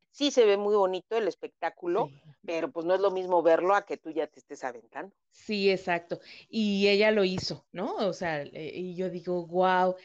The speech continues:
Speaker 2: Y yo también lo quería hacer, pero fíjate que sí, por ejemplo, ahora que estoy como más en contacto con dolores que tengo,
Speaker 1: Ajá.
Speaker 2: la espalda es un tema. Mi espalda es un tema. O sea, tendría que tener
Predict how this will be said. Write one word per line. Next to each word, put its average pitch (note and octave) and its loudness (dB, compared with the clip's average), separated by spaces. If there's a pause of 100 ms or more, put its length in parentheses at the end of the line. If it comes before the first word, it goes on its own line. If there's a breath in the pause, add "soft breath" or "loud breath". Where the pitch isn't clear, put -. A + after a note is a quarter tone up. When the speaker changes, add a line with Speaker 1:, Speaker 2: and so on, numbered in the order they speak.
(220 loud breath)
Speaker 2:
Y A3 0
yo B3 4
también B3 4
lo A#3 2
quería F#3+ 4
hacer, F#3+ -4
pero F3 2
fíjate A3+ -2
que E3+ -2
sí, G#3 -6 (100)
por G#3 -4
ejemplo, F3 -2
ahora F#3 2
que - -6
estoy F#3+ -6
como G3+ -4
más D#3+ -8
en F#3+ -8
contacto D3+ -8
con C#3 -8 (200)
dolores E3+ 2
que F#3 -4
tengo, D#3+ -8 (520 soft breath)
Speaker 1:
Ajá. G3+ 6
Speaker 2:
la - 4
espalda A3 4
es C4+ 0
un A3+ 0
tema. E3 -2 (400)
Mi F#3 -4
espalda G#3 -2
es B3 -8
un G3+ -6
tema. F3 -2
O D#3 -2
sea, F3 -2
tendría F#3 2
que B3+ -2
tener F#3 0